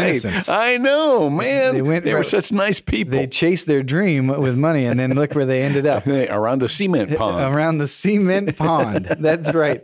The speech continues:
Speaker 1: So, do you think, uh, that social media, um, i-, is there, is there a way to salvage what people do with social media? So, speaking specifically about Facebook, Instagram, Twitter, the, the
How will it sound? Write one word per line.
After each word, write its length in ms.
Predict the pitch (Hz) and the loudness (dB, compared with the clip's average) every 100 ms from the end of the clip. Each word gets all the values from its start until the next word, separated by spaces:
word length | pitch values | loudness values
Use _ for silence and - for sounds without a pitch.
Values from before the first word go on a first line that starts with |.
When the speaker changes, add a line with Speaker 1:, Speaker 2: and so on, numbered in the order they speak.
| 143 - - - | -6 -6 -8 -8
Speaker 1:
So, 400 | - - 190 170 - - _ _ | -4 2 2 2 -2 -16 _ _
do 80 | 156 | 0
you 160 | 202 277 | 0 0
think, 320 | 226 202 - 165 | 0 0 -2 0
uh, 280 | 156 147 135 | 2 2 2
that 220 | 143 - | 0 -2
social 480 | - 175 180 175 151 | 0 2 2 2 2
media, 640 | 147 139 120 113 113 107 - | 2 2 2 0 -2 -6 -8
um, 500 | 135 127 120 117 110 - - 220 | -4 -2 -2 -2 -4 -10 -14 -14
i-, 60 | 233 240 | -14 -4
is 400 | 170 165 160 151 | -2 2 0 2
there, 220 | 190 226 | 2 2
is 160 | 175 147 | 2 2
there 140 | 208 | 2
a 60 | 190 | 4
way 280 | 151 160 147 | 4 2 2
to 180 | 147 | -2
salvage 1080 | 123 - 143 156 170 135 123 110 110 - - _ _ 202 | -2 -2 0 0 0 0 0 -2 -6 -8 -16 _ _ -10
what 360 | 143 127 151 151 | -4 0 0 0
people 240 | 156 143 | 0 0
do 260 | 113 131 135 | 0 2 2
with 160 | 131 | 0
social 340 | - 135 123 127 | 0 0 0 0
media? 300 | 123 101 90 | 0 -2 -2
So, 320 | 147 135 127 | 0 2 0
speaking 400 | - 175 175 151 | -2 -2 0 -2
specifically 580 | - 135 170 156 143 135 | -2 -2 0 0 0 0
about 400 | 120 120 117 - _ _ _ _ _ | 0 -2 -2 -6 _ _ _ _ _
Facebook, 600 | - 147 131 143 139 127 - - _ _ _ - 151 | -4 -2 -2 0 0 -2 -8 -16 _ _ _ -6 -4
Instagram, 800 | - 135 117 123 117 117 107 - | -4 -4 -2 -2 0 -2 -4 -8
Twitter, 480 | - 156 131 120 113 | -2 0 2 0 0
the, 300 | 135 123 120 | -2 0 0
the 280 | 120 120 120 | 0 -2 -2